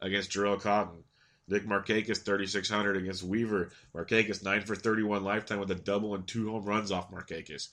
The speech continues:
But here's the stupidest price probably of the night. Mashing everything under the sun to start the year, including left-handed pitchers, especially left-handed pitchers, I should say. Going up against the lefty Miranda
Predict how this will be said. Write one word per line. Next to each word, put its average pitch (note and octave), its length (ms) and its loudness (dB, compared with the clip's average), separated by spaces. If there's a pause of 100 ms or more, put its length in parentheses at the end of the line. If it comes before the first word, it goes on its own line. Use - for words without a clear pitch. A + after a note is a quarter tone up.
(840)
But G#2 120 2
here's B2+ 300 8
the G#2 560 2
stupidest C3 640 4
price A2 540 2
probably B2+ 340 6
of A#2+ 80 6
the A2 80 -2
night. F2 280 -2 (1080)
Mashing C3 500 6
everything B2 460 4
under A2+ 160 2
the F2+ 80 2
sun G#2+ 520 4 (280)
to F#2+ 80 -4
start G2+ 300 4
the F#2 80 -4
year, F#2 200 2
including C3+ 640 2
left-handed G2+ 480 0
pitchers, F#2 300 -4
especially D3 580 2
left-handed F2 420 -6
pitchers, F2 320 -8
I E2+ 100 -10
should F2 100 -8
say. F#2 320 0 (1600)
Going D#3+ 280 8
up E3+ 140 8
against D#3+ 160 6
the C#3+ 80 4
lefty C3+ 520 4
Miranda G#2+ 640 0